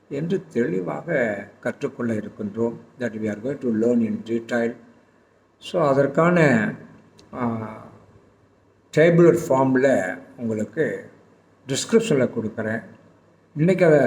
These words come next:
நடத்தினா உங்களுக்கு புரியாது. So, நான் அந்த டிஸ்கிரிப்ஷனில் இருக்கிறத, after having seen that, it is better to learn something more than that, what I have given today. இப்போ நான் என்ன சொன்னேனோ அதை விட நீங்கள் அதில் கற்றுக்கொள்ளலாம்.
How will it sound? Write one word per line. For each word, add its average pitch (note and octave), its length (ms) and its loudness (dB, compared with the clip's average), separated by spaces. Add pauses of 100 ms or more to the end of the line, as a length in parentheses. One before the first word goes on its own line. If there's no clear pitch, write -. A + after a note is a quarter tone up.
(240)
நடத்தினா E3+ 400 -2
உங்களுக்கு A#2+ 500 -2
புரியாது. B2 580 -2 (320)
So, E3 380 2
நான் A2 180 0
அந்த G#2 240 -2
டிஸ்கிரிப்ஷனில் C#3+ 760 0
இருக்கிறத, D3 600 0
after A#2+ 340 -4
having C3+ 460 2 (380)
seen G#3 160 6 (100)
that, C#3+ 340 2 (500)
it D3 120 0
is D3 160 2
better C3 240 2
to C3+ 120 -2
learn A#2+ 340 4
something A#2 520 -2
more A2+ 160 2
than A2+ 200 0
that, A2+ 260 -2 (680)
what C#3 260 2
I B2+ 140 2
have A2+ 260 2
given A#2+ 300 2 (120)
today. C3+ 280 2 (400)
இப்போ E3+ 260 -2
நான் F3 120 4
என்ன D3+ 220 4
சொன்னேனோ C#3 540 0
அதை B2+ 200 0
விட G#3 200 2
நீங்கள் C#3 260 0
அதில் A2+ 320 0
கற்றுக்கொள்ளலாம். G#2 720 -10